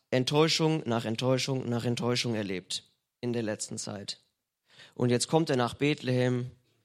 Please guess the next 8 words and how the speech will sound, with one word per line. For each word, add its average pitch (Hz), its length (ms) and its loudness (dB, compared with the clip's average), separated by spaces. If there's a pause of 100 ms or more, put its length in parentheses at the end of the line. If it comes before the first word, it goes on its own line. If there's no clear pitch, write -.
(340)
und 117 160 -2
sieht 113 200 -2
den 113 100 0
ersten 127 440 -2
Sohn 123 300 2
und 113 160 -2
denkt: 117 460 -4 (680)
„Gott, 120 420 -2